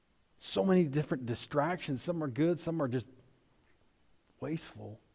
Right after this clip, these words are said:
But it comes down to this time where, where, where we turn our devotion life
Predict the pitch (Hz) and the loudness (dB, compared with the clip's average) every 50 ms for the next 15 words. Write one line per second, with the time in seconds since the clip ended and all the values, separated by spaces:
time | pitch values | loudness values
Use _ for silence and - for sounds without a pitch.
0 | _ _ _ _ _ _ _ _ _ _ _ _ _ _ _ _ _ _ _ _ | _ _ _ _ _ _ _ _ _ _ _ _ _ _ _ _ _ _ _ _
1 | _ _ _ _ _ _ _ _ _ _ _ _ _ - 143 147 147 147 180 175 | _ _ _ _ _ _ _ _ _ _ _ _ _ 2 2 2 4 4 4 4
2 | 165 147 143 170 170 175 170 160 160 151 - 147 165 170 170 165 160 135 - - | 4 6 6 8 8 8 6 4 2 0 0 2 2 4 4 4 4 2 0 -4
3 | - - - 165 156 139 - - - - - 165 160 151 147 143 156 156 165 - | -16 -2 4 6 6 6 6 2 -6 0 4 6 6 6 6 4 -2 -8 -8 -8
4 | - 170 - 196 - - - _ _ - - - 156 165 160 - - 180 170 160 | -12 -16 -16 -18 -20 -20 -20 _ _ -18 -6 0 0 0 0 2 2 4 6 8
5 | 156 147 131 139 123 117 135 151 175 165 - 160 139 120 113 107 104 107 107 - | 8 8 8 6 4 6 6 6 6 6 4 2 2 2 2 0 -2 -4 -6 -8
6 | - - - | -12 -16 -18